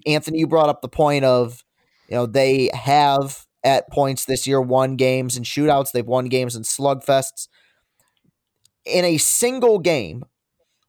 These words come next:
I could see this Michigan team railing off one, two wins in a tournament. And it's a weird s-, it's a weird draw and a pretty good draw because the number one seed,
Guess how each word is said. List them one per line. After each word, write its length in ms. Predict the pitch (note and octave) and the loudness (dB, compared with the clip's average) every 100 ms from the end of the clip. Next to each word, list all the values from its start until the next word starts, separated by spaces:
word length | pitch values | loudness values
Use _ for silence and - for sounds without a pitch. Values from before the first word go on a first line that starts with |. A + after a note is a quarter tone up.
| _ _ | _ _
I 180 | - D#3 | -2 0
could 220 | D3 E3 | 0 -2
see 220 | - E3+ E3 | 0 2 2
this 240 | D3+ C#3+ | 2 0
Michigan 380 | D3+ C#3 C#3+ C3 | -2 -2 -4 -4
team 460 | D3 C#3 C3+ A#2 - | -4 -4 -4 -8 -6
railing 360 | C3 C#3+ C#3 C3 | 0 2 2 2
off 240 | C3 - | 0 0
one, 440 | B2+ C3+ C3 B2+ B2 | 0 2 2 -4 -8
two 260 | - D3 | -4 -2
wins 600 | C3 B2+ B2 A#2+ A#2 - - _ _ _ - | 0 0 0 -2 -6 -12 -16 _ _ _ -4
in 160 | C3+ B2+ | -2 -2
a 60 | |
tournament. 480 | A#2+ D3 D3 D#3+ F#3 | -2 -2 0 -2 -2
And 340 | C#3 D3 C#3 A#2 | 0 0 0 0
it's 180 | D3 D#3 | -2 -2
a 60 | |
weird 380 | C3 C#3 F3 E3+ | 0 2 2 2
s-, 360 | - - - - - | -2 -4 -8 -18 -4
it's 240 | C#3+ A#2 | -2 0
a 60 | D3 | -2
weird 340 | C3 D#3+ F#3 | 0 2 2
draw 320 | C#3+ D3+ E3 G3+ | 2 2 2 2
and 100 | D3+ | 0
a 40 | |
pretty 260 | - F#3 D3 | -2 -2 0
good 240 | E3+ F#3+ | 0 0
draw 360 | C3+ C3+ C#3+ D#3 - - - | 2 2 2 0 -8 -20 -10
because 340 | E3 F3 C#3 | -2 0 0
the 80 | D3+ | 0
number 220 | E3 F#3 | 0 2
one 280 | E3+ F3+ F#3 | 2 2 2
seed, 500 | - D3+ D3 C#3+ C#3 | 0 2 2 2 -2